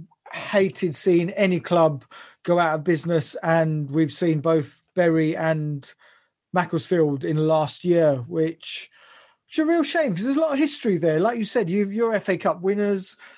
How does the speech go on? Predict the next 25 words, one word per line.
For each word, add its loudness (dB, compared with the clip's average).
I -10
think 2
Macclesfield 0
have, -2
um, -2
haven't -2
they -2
had 2
more 2
black 0
managers -2
than 0
any 2
other 0
league -2
club -4
or -2
something? -2
So -6
there's 2
different -2
kinds 0
of 4
history 2
which, -2